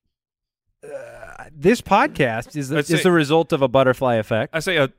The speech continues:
Speaker 2: it's not, wasn't a small decision, but, uh, the, my butterfly effect to somehow getting here to talking about my, my new rock band, the Manicotti Potties.
Speaker 1: Yeah,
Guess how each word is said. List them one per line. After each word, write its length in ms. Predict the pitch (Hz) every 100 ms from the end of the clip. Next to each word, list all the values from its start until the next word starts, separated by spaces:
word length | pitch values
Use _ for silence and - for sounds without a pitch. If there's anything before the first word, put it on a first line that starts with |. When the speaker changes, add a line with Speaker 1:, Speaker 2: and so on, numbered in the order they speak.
| - -
Speaker 2:
it's 220 | 170 -
not, 200 | 226 247
wasn't 260 | 190 208 147
a 80 | 110
small 420 | - 170 277 247
decision, 640 | 160 - 107 92 98 131 _
but, 340 | 139 143 139 - _ _ _ _
uh, 140 | 165 156
the, 140 | 143
my 220 | 135 175
butterfly 520 | 214 151 127 117 120 107
effect 380 | - 110 - _ -
to 220 | 127 110
somehow 420 | - 170 151 151
getting 280 | 139 156 135
here 220 | 139 139
to 60 | 117
talking 440 | 147 131 123 127
about 260 | 113 113 107
my, 180 | 113 104 101 _ _
my 240 | 123 120
new 200 | 123 143
rock 360 | 113 135 175 _
band, 420 | 117 110 107 104 _ _ _ _ _
the 60 | 123
Manicotti 580 | 147 135 120 131 107
Potties. 520 | - 156 160 101 101 -
Speaker 1:
Yeah, 260 | 127 120